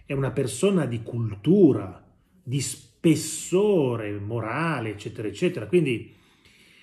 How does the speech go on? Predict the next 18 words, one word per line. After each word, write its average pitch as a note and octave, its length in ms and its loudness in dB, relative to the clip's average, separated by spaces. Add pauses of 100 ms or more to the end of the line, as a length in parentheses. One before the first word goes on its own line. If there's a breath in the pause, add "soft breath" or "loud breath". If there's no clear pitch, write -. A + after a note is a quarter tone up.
(220 soft breath)
mm, B2 520 -10
possiamo F3 480 4
criticare D#3 640 0
Conte F#3 640 2
per C#3 340 -2
inadeguato D#3 960 2
a C3+ 60 -2
Presidente D3 460 0
del C3+ 160 0
Consiglio, E3+ 600 0
ma G#2+ 340 -10 (240 loud breath)
è C#3+ 80 -6
una C3 180 -2
persona C3 360 -2
di C3 100 -2
un A2+ 140 -4
certo A#2 380 -4
livello. G#2+ 920 -2